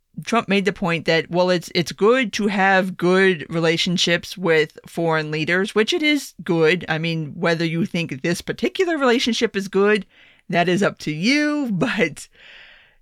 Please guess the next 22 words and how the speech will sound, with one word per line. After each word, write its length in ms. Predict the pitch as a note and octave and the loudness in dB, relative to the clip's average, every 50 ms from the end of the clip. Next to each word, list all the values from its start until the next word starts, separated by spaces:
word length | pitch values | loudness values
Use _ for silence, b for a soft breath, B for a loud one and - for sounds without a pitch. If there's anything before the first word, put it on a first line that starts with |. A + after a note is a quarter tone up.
| B _ - | B _ -6
the, 220 | - G3 G3 - F3+ | -4 -4 -4 -2 -2
the 280 | F3 A3 A3 A3 A3 | 0 0 2 2 2
idea 240 | A3 G#3 G3 G#3+ G#3 | 2 2 2 2 2
is 60 | F#3+ | 2
like, 140 | G3+ G#3+ A3 G#4+ A4 | 2 0 0 -2 -2
"Oh, 80 | F4 C4+ | 0 0
no, 200 | B3 E4 E4+ C4+ | 0 0 2 2
it's, 240 | G#3 G3+ G3+ - | 2 2 0 0
it's 180 | - G3+ G#3+ D4 | -4 -2 0 0
okay. 520 | C#4 C#4+ - F#4 F#4+ B3+ D#3+ C#3+ D3 C#3+ D#3 | 0 0 0 0 0 0 0 0 -2 -4 -4
We 100 | E3+ F#3 | -4 -4
sh-, 140 | - - - | -6 -6 -4
we 120 | F#3 A3+ | -2 -2
should 240 | A#3+ - F#4+ G#4+ C#4+ | 0 2 2 2 4
have 400 | B3 F#3 F3 D#3 C#3+ C3 - - - C3 | 4 4 2 2 0 -4 -12 -18 -12 -4
good 380 | - F3+ F3+ F3 E3 C#3 - - - _ _ _ _ _ _ _ _ - | 0 0 2 2 2 -2 -4 -12 -18 _ _ _ _ _ _ _ _ -8
relationship 640 | E3+ F3 F#3 F3 E3 - E3 E3+ - - - - | -4 -2 0 2 0 0 0 -4 -2 -2 -2 -2
with 100 | D#3+ D#3 | -2 -4
foreign 300 | - - E3 D#3+ D#3 D3+ | -2 -2 -2 -2 -2 -2
leaders," 360 | D3+ D3+ - C#3+ D3+ - - - | -2 -4 -2 -2 -4 -4 -6 -6
to 200 | - - B3+ B3 | -4 -2 -2 0
which, 400 | A#3+ C4+ C#4 C#4 - - - | 2 2 2 0 0 -4 -10